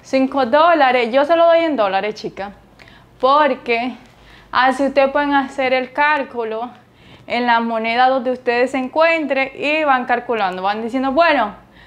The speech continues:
eh, Neji se probó esta faja, el precio se le salió tanto, cinco con casi cincuenta centavos en dólares, cinco dólares".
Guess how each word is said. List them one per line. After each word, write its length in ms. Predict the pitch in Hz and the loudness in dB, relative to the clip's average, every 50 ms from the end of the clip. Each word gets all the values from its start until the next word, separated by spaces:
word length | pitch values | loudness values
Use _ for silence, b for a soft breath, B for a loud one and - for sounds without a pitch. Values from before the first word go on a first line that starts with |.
| B B B B B B | B B B B B B
eh, 320 | - 254 277 277 277 277 | 0 2 2 4 2 2
Neji 320 | 277 285 277 285 285 320 | 2 2 2 2 2 0
se 120 | 311 330 302 | 0 0 0
probó 240 | - 285 285 277 269 | 0 2 2 2 2
esta 220 | 269 277 294 269 | 0 0 -2 -2
faja, 800 | 269 - - 330 349 359 349 339 302 277 302 320 311 311 320 277 269 - B B B B B B B B B | -2 -2 0 0 2 2 0 0 -2 -4 -2 -2 0 0 -2 -4 -8 -14 B B B B B B B B B
el 180 | 269 262 262 | -4 -4 -4
precio 460 | 269 - 262 269 277 240 285 285 277 254 | -2 -2 0 0 0 2 0 0 0 0
se 100 | 262 269 | 0 0
le 160 | 269 269 262 | 0 0 0
salió 380 | 269 247 233 240 240 233 220 | 0 0 0 0 -2 -4 -6
tanto, 580 | - - 285 311 320 330 320 302 262 285 277 277 | -4 -2 0 0 0 0 -2 -2 -2 -2 -2 -4
cinco 400 | 277 - 269 269 269 269 285 285 | -4 -4 -6 -4 -2 -2 -2 -2
con 240 | 285 277 269 247 220 - | -2 -4 -6 -6 -8 -4
casi 320 | - 262 254 254 262 262 254 | -2 0 0 0 -2 -6 -8
cincuenta 460 | 254 247 240 247 262 247 233 247 247 | -8 -8 -8 -8 -10 -8 -8 -10 -10
centavos 880 | - 247 233 226 214 - 277 277 302 320 302 277 254 254 254 262 269 262 B B B B B B B B B | -10 -10 -12 -10 -4 -2 0 2 2 2 0 0 -2 -6 -8 -8 -10 -12 B B B B B B B B B
en 240 | - 240 233 233 214 | -8 -6 -4 -2 0
dólares, 580 | 269 277 302 320 294 254 240 240 233 247 247 - | 2 2 4 2 2 0 0 -2 -2 -4 -8 -8
cinco 300 | 254 240 233 254 240 226 | -10 -10 -8 -8 -6 -4
dólares". 580 | 247 269 294 285 254 233 226 226 240 254 233 | -2 -2 -2 0 0 -2 -2 -2 -4 -10 -10